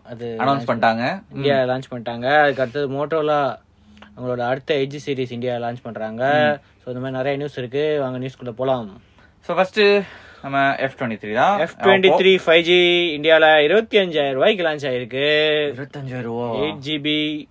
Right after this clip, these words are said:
Speaker 2: ஆ.
Speaker 1: டூ சிக்ஸ் ஜிபி மாடல். ஒரே மாடல் தான் லான்ச் ஆயிருக்கு.
Speaker 2: ஆஹா.
Speaker 1: So, இது எதுவும் இல்ல, Oppo OnePlus Nord சி த்ரீ Lite, அதோட ஒரு டிஃபரண்ட்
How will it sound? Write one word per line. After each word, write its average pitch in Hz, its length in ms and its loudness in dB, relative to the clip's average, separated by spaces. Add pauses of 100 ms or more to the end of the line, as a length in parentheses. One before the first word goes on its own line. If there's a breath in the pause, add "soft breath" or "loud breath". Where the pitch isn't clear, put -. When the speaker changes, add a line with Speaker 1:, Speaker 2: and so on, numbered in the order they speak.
Speaker 2:
ஆ. 120 100 -4
Speaker 1:
டூ 165 260 0
சிக்ஸ் 135 240 -10
ஜிபி 127 160 -6
மாடல். 117 340 -8
ஒரே 135 300 0
மாடல் 131 260 -4
தான் 123 160 -2
லான்ச் 131 180 -4
ஆயிருக்கு. 123 520 -4
Speaker 2:
ஆஹா. 143 340 -4 (160)
Speaker 1:
So, 131 80 -6
இது 123 140 -6
எதுவும் 156 240 -2
இல்ல, 147 480 4 (280)
Oppo 160 580 0 (240)
OnePlus 180 360 0 (360)
Nord 160 260 2
சி 156 260 -4
த்ரீ 151 260 -2
Lite, 135 320 2
அதோட 139 600 4
ஒரு 117 520 -2
டிஃபரண்ட் 165 360 -4